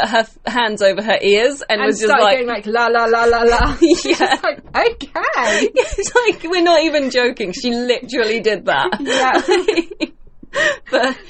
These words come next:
Speaker 1: she can't, she can't read Agatha Christie. That gives her nightmares.
Speaker 2: But she's
Speaker 1: So
Speaker 2: fine watching Macbeth.
Speaker 1: Yeah.
Speaker 2: <laughs> Which is
Speaker 1: That
Speaker 2: quite
Speaker 1: is a
Speaker 2: brutal.
Speaker 1: good point.
Speaker 2: Yeah.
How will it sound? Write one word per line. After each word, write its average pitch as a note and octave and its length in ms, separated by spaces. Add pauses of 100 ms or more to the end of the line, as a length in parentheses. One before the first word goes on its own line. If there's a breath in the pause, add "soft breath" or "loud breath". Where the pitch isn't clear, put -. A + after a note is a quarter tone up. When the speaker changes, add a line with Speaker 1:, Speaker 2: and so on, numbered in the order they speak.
Speaker 1:
she C#4+ 220
can't, C4 440 (280 loud breath)
she F#3+ 340
can't A3 500 (180)
read F#3 340
Agatha E3 340
Christie. - 420
That D#3 180
gives D#3+ 180
her D#3+ 120
nightmares. A#3+ 680
Speaker 2:
But D4 160
she's - 100
Speaker 1:
So F3 160
Speaker 2:
fine F4 140
watching A#3+ 300
Macbeth. F3+ 440 (280)
Speaker 1:
Yeah. D4+ 320
Speaker 2:
<laughs> - 20
Which F4 400
is - 160
Speaker 1:
That A4+ 140
Speaker 2:
quite - 280
Speaker 1:
is G4+ 60
a F4 340
Speaker 2:
brutal. E4 100 (160)
Speaker 1:
good - 180
point. F3+ 600 (140)
Speaker 2:
Yeah. D#4+ 560